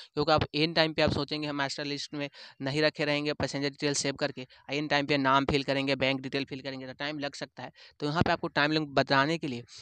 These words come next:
आप लोगों को मास्टर लिस्ट में पहले से ही नाम सेव करके रखना है, तभी आप समर स्पेशल ट्रेन, जो भी स्पेशल ट्रेन करंट पे चलाया जा रहा है, जो एक महीना पहले वाले हैं, उसमें भी आप लोग कन्फर्म टिकट बुक कर सकेंगे।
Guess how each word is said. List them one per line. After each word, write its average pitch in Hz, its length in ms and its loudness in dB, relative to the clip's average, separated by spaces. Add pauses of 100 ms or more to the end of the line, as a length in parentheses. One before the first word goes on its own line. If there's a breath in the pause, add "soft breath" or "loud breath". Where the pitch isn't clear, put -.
(140 loud breath)
आप 143 120 -8
लोगों 156 100 -8
को 151 60 -10
मास्टर 135 360 -6
लिस्ट 151 200 -12
में 151 80 -12 (120)
पहले 143 260 -8
से 175 140 -10
ही 139 140 -10
नाम 139 260 -6
सेव 160 320 -10
करके 147 360 -8
रखना 131 280 -10
है, 117 120 -14 (360 loud breath)
तभी 143 220 -2
आप 151 120 -4 (120)
समर 151 400 2
स्पेशल 147 360 -2
ट्रेन, 143 260 -4 (560)
जो 135 180 0
भी 151 180 6
स्पेशल 147 300 0
ट्रेन 147 180 -2
करंट 143 320 0
पे 147 60 -4
चलाया 143 280 6
जा 143 120 4
रहा 139 80 0
है, 139 40 -4
जो 139 80 -6
एक 139 140 -6
महीना 139 200 -6
पहले 139 300 -6
वाले 143 200 -2
हैं, 127 120 -8 (340 loud breath)
उसमें 185 280 -6
भी 170 60 -2
आप 151 140 -2
लोग 151 120 -4
कन्फर्म 147 340 -4
टिकट 139 240 -4
बुक 123 220 -2
कर 131 160 -6
सकेंगे। 123 540 -12